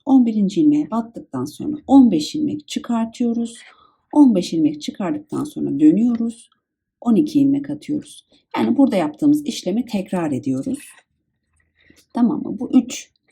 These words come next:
e, aşamalı işlemi son yedi ilmek kalana kadar tekrar ederim. E,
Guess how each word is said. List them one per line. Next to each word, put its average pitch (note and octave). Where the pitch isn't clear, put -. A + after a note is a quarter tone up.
e, E3
aşamalı D#3
işlemi A#3+
son A#3
yedi A#3
ilmek D3
kalana E3+
kadar G#3
tekrar D3+
ederim. -
E, E3+